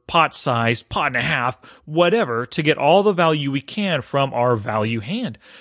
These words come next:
Remember that Asian businessman I talked about way back in episode twelve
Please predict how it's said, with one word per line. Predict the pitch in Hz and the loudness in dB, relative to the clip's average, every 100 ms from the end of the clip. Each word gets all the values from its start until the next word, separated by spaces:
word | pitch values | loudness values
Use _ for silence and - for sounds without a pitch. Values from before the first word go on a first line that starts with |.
| - | 2
Remember | 160 254 | 4 4
that | 285 220 | 2 2
Asian | 143 165 160 131 | 0 -2 -4 -2
businessman | 101 123 143 151 147 | 0 0 -2 -2 -2
I | 139 | -2
talked | - 147 147 | -2 -4 -4
about | 135 139 123 | -2 0 2
way | 131 143 | 2 2
back | 143 143 | 0 -2
in | 131 | -4
episode | 127 139 127 117 104 | -6 -6 -6 -6 -8
twelve | - 120 123 160 | -6 0 2 2